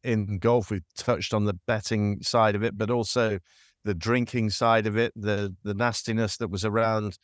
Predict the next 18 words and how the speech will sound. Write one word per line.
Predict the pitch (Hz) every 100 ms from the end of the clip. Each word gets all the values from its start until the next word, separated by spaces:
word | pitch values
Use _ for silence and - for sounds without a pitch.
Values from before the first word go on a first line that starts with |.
| _ - _ _
with | 110 92
Brian | 123 117 107
Harman | 98 117 113 107
at | 107 113
the | 110 104 110
Open | 120 113 101 110
Championship | 98 120 110 98 104 95 107
as | 107 95
well. | 113 143 117 104
I | 120
think | - 139 117
we | 131
have | 123 127 -
to |
be | 117 117
really, | 107 113 139 131
really | 117 110 101
careful | 87 107 95 - 95 90